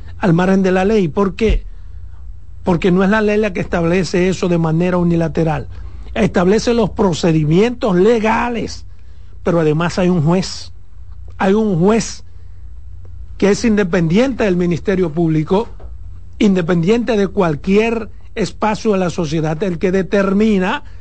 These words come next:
si esos bienes secuestrados, incautados o abandonados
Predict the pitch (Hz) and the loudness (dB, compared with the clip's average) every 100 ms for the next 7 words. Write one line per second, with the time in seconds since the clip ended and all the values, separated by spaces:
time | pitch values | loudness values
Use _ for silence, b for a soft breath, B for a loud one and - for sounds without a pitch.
0 | b b b - 165 185 220 220 254 175 | b b b -4 2 4 2 0 -2 0
1 | 196 214 202 196 170 - 160 180 156 - | 2 2 2 0 -2 -4 -4 -2 -2 0
2 | 190 190 185 - 208 196 196 160 190 175 | 0 0 0 -2 -2 -2 -2 -2 -2 0
3 | 175 190 175 175 175 180 170 160 190 | -2 -2 -2 -2 -2 0 0 -2 -4